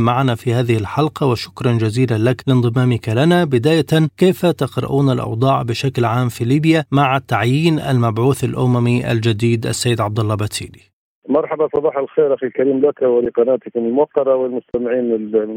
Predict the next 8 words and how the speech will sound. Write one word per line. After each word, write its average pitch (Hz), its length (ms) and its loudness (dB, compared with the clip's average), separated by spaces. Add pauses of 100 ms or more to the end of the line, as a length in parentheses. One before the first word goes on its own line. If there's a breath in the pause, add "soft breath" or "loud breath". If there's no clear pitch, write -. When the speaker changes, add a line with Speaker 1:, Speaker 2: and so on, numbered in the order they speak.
(360)
Speaker 2:
المحترمين. 131 960 -2
بالتأكيد 160 840 0
طبعًا 139 320 0 (640)
أنا 127 160 2
شخصيًا 151 420 0
لا 131 160 2
أعتقد 120 420 0
أنه 117 460 0